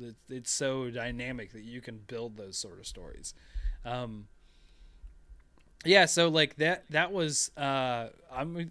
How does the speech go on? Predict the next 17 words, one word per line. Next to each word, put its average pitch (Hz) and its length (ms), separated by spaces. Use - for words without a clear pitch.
I 151 180
think, 190 400
you 147 140
know, 127 100
we're, 147 240
we've 139 180
got 151 200
enough 147 380
stuff - 400
here. 123 380
I 127 80
think 143 280
it's 143 160
been 139 180
a 127 40
great 135 300
conversation. 117 800